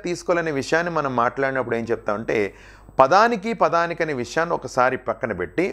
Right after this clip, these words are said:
ఒక వ్యక్తికి వ్యక్తికి మధ్య సంబంధం గురించి మాట్లాడడం. అంటే ఇద్దరు వ్యక్తుల మధ్య అవగాహన అనే విషయాన్ని మాట్లాడితే మనం ఏమని చెప్పొచ్చు? ఒక వ్యక్తి ఇంకో వ్యక్తితో పూర్తిగా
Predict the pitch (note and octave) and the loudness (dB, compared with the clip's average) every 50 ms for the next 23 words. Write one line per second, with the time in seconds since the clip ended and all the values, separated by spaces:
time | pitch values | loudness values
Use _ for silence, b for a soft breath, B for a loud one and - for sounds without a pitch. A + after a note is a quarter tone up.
0 | - - B2+ - D3 A2+ A#2 D3 - - - A#3 G#3 - B3 G3 E3 - - - | -2 -4 -2 0 0 0 0 0 -2 -2 -4 0 2 2 2 2 0 -2 -2 -4
1 | D#3+ - E3 D#3+ D3 C3+ B2 D3 C3+ - B2 A2+ A#2 B2 B2 A#2+ A#2 A2 A#2 A#2+ | -2 -2 -2 0 0 -2 -2 -4 -2 -2 -2 0 0 -2 -4 -4 -4 -4 -4 -6
2 | - D3 C3 G#2 G2 - F#2 E2+ E2+ - - - B B B B - D3+ D3+ D#3+ | -6 -4 -4 -2 -2 -4 -6 -8 -8 -10 -14 -18 B B B B 0 2 4 4
3 | D3 B2+ A#2+ D#3 D3+ C#3+ D3 C3+ - - G3+ G3 F3+ F3+ F3 D3+ F3+ D#3+ B2+ B2 | 4 4 4 4 4 4 2 2 2 2 2 2 2 0 0 2 4 4 4 4
4 | C#3 D3+ D#3+ E3+ D#3+ D#3 D#3+ D3+ D3 C#3+ C3 A#2+ A2+ - C#3 C3+ C#3 C#3+ C3 A#2+ | 4 4 2 2 0 0 -2 -2 -4 -4 -4 -4 -2 -2 0 0 0 0 0 0
5 | A2+ A2+ - - B2+ A#2 A#2 - A#2+ A2+ A2+ G#2+ A#2 C#3 D3 C#3 D3 C3+ - - | 0 0 0 0 0 0 0 -2 -2 -2 -2 -2 -2 -2 -2 0 0 0 0 0
6 | B2 A#2+ - - B2+ B2+ C#3 - B B B B B B - B2 C3 - D#3 D3 | -4 -4 -2 -2 -2 -2 -2 -4 B B B B B B 6 6 6 6 4 0
7 | E3+ E3 - - A#3+ A3 G3 F3 F3 D3+ C#3+ C#3 - D#3+ C#3+ - F3 D#3+ - - | 0 -2 -2 -4 -4 -2 0 0 2 2 2 0 -2 -6 -2 0 0 0 0 -2
8 | D3+ E3+ F3+ E3 - - F3 F3+ F#3+ | -2 -2 -2 -2 0 0 2 2 2